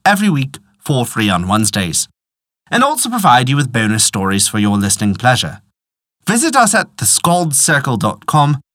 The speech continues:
to view our story archive, sorted by origin and region, and to stay up to date with all of our current developments.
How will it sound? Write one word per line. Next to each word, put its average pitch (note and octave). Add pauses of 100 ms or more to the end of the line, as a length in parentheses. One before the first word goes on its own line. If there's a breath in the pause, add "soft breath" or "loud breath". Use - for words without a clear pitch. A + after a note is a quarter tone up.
(140)
to F#3
view G#3
our G3+
story C#3+
archive, F2+ (320)
sorted D3
by A#2+
origin F#3
and A2+
region, G2+ (320)
and D#3
to E3
stay A#3
up A3
to F#3+
date E3+
with D#3+
all C3+
of B2+
our B2+
current A2+
developments. G2+